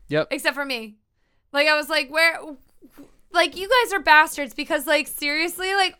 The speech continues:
Speaker 2: all of my closest friends in the world, besides my maid of honor, have sisters. So they were
Speaker 1: Well
Speaker 2: like, when they got married or when it, their time came, they, like, had a built-in maid of honor.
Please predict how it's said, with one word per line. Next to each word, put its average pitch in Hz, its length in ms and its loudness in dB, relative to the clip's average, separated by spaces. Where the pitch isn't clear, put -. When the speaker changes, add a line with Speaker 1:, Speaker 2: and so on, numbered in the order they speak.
Speaker 2:
all 311 340 6
of 349 120 -8
my 392 320 0
closest 269 640 -8
friends 294 320 -4
in 285 80 -12
the 277 80 -6
world, 247 400 -4
besides 262 420 2
my 226 80 -10
maid 226 180 -12
of 220 60 -10
honor, 226 280 -8
have 381 380 6
sisters. - 800 -6
So 349 240 -2
they 494 160 6
were 480 60 6
Speaker 1:
Well 440 100 4
Speaker 2:
like, 370 240 4
when 330 220 -2
they 320 260 4
got 381 240 8
married 320 360 2
or 302 120 0
when 277 160 -2
it, 254 320 -8
their 320 240 2
time 277 340 -4
came, 277 360 -4
they, 302 180 -4
like, 349 200 -4
had - 280 -2
a 320 100 0
built-in 254 920 -8
maid 247 180 -2
of 247 100 -6
honor. 294 500 -6